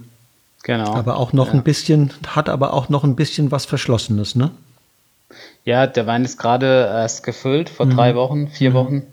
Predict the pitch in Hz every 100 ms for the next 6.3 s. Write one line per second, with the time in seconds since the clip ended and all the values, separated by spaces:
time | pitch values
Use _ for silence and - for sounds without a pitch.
0 | _ - - - - _ - 135 123 123
1 | 120 123 113 - 113 117 113 113 - 110
2 | 110 110 110 110 107 98 101 107 104 -
3 | - 90 98 98 - - 101 107 - -
4 | 104 - - 110 - 117 113 110 117 -
5 | 113 113 110 117 110 113 117 - 117 117
6 | 117 117